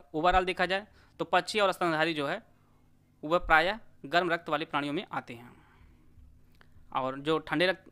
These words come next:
वाले जो प्राणी होते हैं उनमें आपका मछली हुआ, सरीसृप हुआ, उभयचर हुआ, ये सभी जो है ठंडे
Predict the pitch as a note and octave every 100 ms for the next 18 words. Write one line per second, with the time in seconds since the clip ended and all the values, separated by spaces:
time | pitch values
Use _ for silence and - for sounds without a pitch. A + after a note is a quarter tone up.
0 | _ D#3+ D3+ D#3 D3 C#3 C#3 C3+ D3+ D3+
1 | C#3+ C#3+ C3+ E3 D#3+ D#3 D#3+ - C#3 D#3+
2 | D#3 D3+ D#3 D3+ C#3 C#3 D#3 C#3+ C3+ D#3
3 | F#3 F3+ D#3 C#3 E3 A#3+ - - - -
4 | D#3+ E3+ E3+